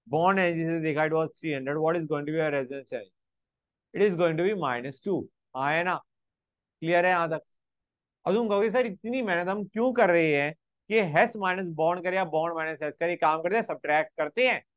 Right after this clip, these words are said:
और जो भी मैग्नीट्यूड आया हमारा, उसके आगे एक negative sign लगा देते हैं। Supposing यहाँ पे तुम्हें एक एक्स दिया होता, एक वाई दिया होता, तो बेटा उसमें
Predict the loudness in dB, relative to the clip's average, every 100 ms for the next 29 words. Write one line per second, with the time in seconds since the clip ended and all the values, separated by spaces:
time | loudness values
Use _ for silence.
0 | _ _ _ _ _ _ 6 6 6 -2
1 | _ _ _ -10 0 2 2 0 0 0
2 | -4 -4 4 6 6 4 2 0 -2 -2
3 | -4 -4 -4 -4 -4 -8 -4 0 0 0
4 | -4 -18 _ _ _ _ _ _ _ _
5 | _ _ _ _ -4 -4 4 6 6 4
6 | 2 2 2 0 0 -2 -4 -2 -2 -2
7 | -4 -2 -2 -4 0 2 2 0 -2 0
8 | 0 0 -2 -2 -2 -4 -6 -8 _ _
9 | _ _ _ _ _ _ _ _ _ _
10 | _ _ _ _ _ -4 0 0 0 -4
11 | -8 -8 -4